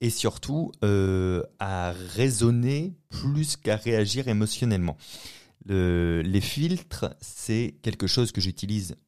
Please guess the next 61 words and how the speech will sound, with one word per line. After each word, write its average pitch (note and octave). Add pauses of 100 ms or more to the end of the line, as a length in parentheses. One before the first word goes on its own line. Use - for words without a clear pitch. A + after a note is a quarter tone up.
(140)
dans, D2
d'un D2+
point E2
de E2+
vue F2+
professionnel, A2
mais G#2+
également G#2+
d'un G2
point A2+
de A#2
vue D3
personnel. F2+ (440)
Alors, A2
je G#2
vais C#3
vous D#3
dire D3
d'où A2+
est-ce A#2
que G2
ça F2+
me G#2+
vient. D3+ (240)
Ça, G2+
ça G#2
m'a A2+
été A#2
inspiré G2+
par G2
le G2+
test C#3+
de F#2
Socrate. - (500)
C'est, F2
euh, E2
c'est -
un D#2
test B2+
de E2+
vérité D#2+
qui B2
est D2+
attribué F#2+
à A#2
ce A2+
philosophe F#2+
grec. E3
On A2
ne G#2
sait A#2+
pas D#3
vraiment A2+
si G2+
c'est G2+
vrai G2+
ou F2
si -
c'est -
pas B2
vrai, D#3+